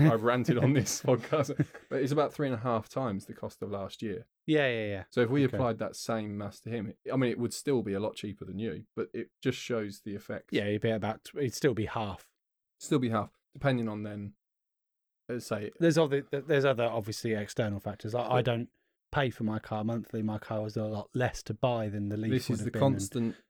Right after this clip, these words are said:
Speaker 2: and,
Speaker 1: sum
Speaker 2: you
Speaker 1: that
Speaker 2: know,
Speaker 1: people have
Speaker 2: I
Speaker 1: gotta
Speaker 2: don't,
Speaker 1: do.
Speaker 2: I can just go
Speaker 1: Yeah.
Speaker 2: and fill up with petrol. I don't have to worry about, for example, not,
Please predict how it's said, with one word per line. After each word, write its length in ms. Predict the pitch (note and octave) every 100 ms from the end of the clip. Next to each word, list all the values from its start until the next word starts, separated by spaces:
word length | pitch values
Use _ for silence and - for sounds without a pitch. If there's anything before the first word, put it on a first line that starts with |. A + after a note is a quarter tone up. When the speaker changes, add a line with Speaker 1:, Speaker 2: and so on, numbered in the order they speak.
| _
Speaker 2:
and, 120 | C#3+ A#2
Speaker 1:
sum 260 | C#3 B2
Speaker 2:
you 60 | A2+
Speaker 1:
that 60 |
Speaker 2:
know, 60 | A2
Speaker 1:
people 220 | A#2 A2+
have 60 | G#2+
Speaker 2:
I 80 | C#3+
Speaker 1:
gotta 160 | C3+ B2+
Speaker 2:
don't, 180 | G#2+ F#2+
Speaker 1:
do. 40 |
Speaker 2:
I 80 | C#3
can 160 | -
just 140 | G#2+ -
go 80 | A#2
Speaker 1:
Yeah. 60 |
Speaker 2:
and 80 | A2
fill 120 | A#2+
up 60 | G2
with 100 | A2
petrol. 300 | B2 - G2+
I 60 |
don't 120 | G#2 G#2
have 140 | G2
to 100 | B2
worry 140 | A2+
about, 280 | G#2 G#2 G#2 - _ _ _ _ _ -
for 60 |
example, 540 | C3+ D3 C3+ - C3+ -
not, 260 | C#3+ C#3+